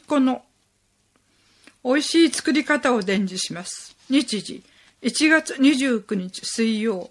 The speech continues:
午前九時三十分から正午。講師、武州本庄つみっこ研究会の皆さん。定員十六名、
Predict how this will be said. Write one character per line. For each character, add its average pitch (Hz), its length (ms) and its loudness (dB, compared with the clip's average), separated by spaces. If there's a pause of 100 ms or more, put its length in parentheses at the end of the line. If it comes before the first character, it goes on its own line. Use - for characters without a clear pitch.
午 302 200 0
前 233 220 0
九 311 160 0
時 233 120 0
三 269 280 2
十 294 140 -2
分 185 280 -6
か 185 140 -6
ら 185 80 -4
正 196 260 -4
午。 - 260 -14 (840)
講 269 240 2
師、 165 300 -12 (500)
武 311 120 4
州 247 300 -2
本 233 400 2
庄 214 300 -2
つ - 140 -2
み 269 120 6
っ 285 140 -2
こ 277 160 -2
研 285 260 2
究 285 300 -2
会 180 240 -4
の 165 100 -8
皆 180 240 -6
さ - 200 -10
ん。 - 120 -12 (760)
定 269 280 4
員 214 460 0
十 262 260 2
六 277 260 -4
名、 220 260 0